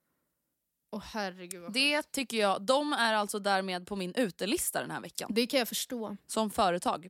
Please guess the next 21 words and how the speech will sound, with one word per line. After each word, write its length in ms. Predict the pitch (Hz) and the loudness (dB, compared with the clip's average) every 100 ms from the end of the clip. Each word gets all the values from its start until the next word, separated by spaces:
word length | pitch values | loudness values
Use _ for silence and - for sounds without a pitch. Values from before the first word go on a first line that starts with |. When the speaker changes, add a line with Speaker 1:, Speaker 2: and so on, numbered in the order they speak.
| - | -4
Speaker 2:
Produkten, 640 | 233 208 240 - 339 339 - 208 | 0 2 0 2 0 0 0 2
I 40 | |
love 300 | 185 220 320 | 4 2 2
it. 180 | - - - | -6 -8 -6
Alltså, 240 | 190 202 | -4 -4
det 120 | 202 | -4
kan 120 | 277 | -2
jag 100 | 370 | -2
säga. 220 | - 208 226 | 0 2 4
Speaker 1:
Eh, 40 | |
och 80 | 247 | 4
det 60 | 277 | 6
gör 100 | 302 | 6
mig 100 | 311 | 6
ledsen, 400 | - - 466 320 | 4 2 2 4
för 60 | 262 | 4
att 160 | 254 | 4
jag 260 | 269 269 349 | 4 4 4
är 140 | 339 | 4
liksom 500 | 302 294 - 285 262 | 2 0 0 2 2
dig. 440 | 240 349 269 202 | 2 2 0 -4